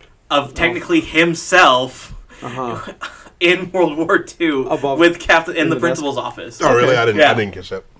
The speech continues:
Speaker 2: That's cool.
Speaker 3: That's
Speaker 1: So
Speaker 3: cool.
Speaker 1: he descendant kind of thing, but
Speaker 2: I, go ahead.
Speaker 3: Oh, are you sure you want me to go?
Speaker 2: No, I'll let you, I'll let you
Speaker 3: Another
Speaker 2: do it.
Speaker 3: cool character, and a very minor character, was the, uh, the kid that was playing chess.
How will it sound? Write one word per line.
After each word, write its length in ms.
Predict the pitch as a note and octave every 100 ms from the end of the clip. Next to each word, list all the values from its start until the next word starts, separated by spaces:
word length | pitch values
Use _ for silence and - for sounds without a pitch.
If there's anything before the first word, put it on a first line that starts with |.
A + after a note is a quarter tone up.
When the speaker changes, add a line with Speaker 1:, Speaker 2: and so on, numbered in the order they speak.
| -
Speaker 2:
That's 160 | -
cool. 160 | - C3
Speaker 3:
That's 120 | D3+
Speaker 1:
So 140 | F#3+
Speaker 3:
cool. 40 | F3
Speaker 1:
he 100 | E3
descendant 680 | - D#3+ D#3 D#3+ C3 A#2+ A#2+
kind 160 | A#2+ A2+
of 80 | A2
thing, 260 | A2+ A2+
but 280 | A#2 - - - - - - _ _ _ -
Speaker 2:
I, 40 |
go 220 | D#3 C3
ahead. 220 | C3 A2 - - _ _ -
Speaker 3:
Oh, 200 | A#2+ A#2+ A#2 A2+
are 20 |
you 200 | A#2+ A#2+
sure 440 | A#2+ - C#3 E3 E3+
you 140 | C3+
want 120 | B2+
me 80 | B2+
to 60 | B2
go? 80 | B2
Speaker 2:
No, 180 | F#3
I'll 120 | D#3+ D#3
let 120 | D3
you, 60 |
I'll 60 | C3+
let 60 | D3
you 40 |
Speaker 3:
Another 160 | D#3+ D3+
Speaker 2:
do 80 | B2
it. 40 |
Speaker 3:
cool 140 | C3+ C3
character, 500 | B2+ G#2+ F#2+ F#2 F#2
and 380 | C#3 C#3+ A2+ A2 - -
a 80 | C3+
very 460 | A2+ E3+ F#3 E3+ C3
minor 340 | G#2+ F#2 F2
character, 460 | - F2 E2 - - _ - _ _ _ - - - - - - -
was 220 | B2+ A#2+
the, 160 | A#2 A#2 - _ A#2+
uh, 180 | A#2 A2+
the 140 | A2 G#2
kid 260 | - D#3 E3+
that 80 | F3
was 80 | F#3
playing 300 | F#3+ F#3+ F#3
chess. 480 | - A2+ F#2+ -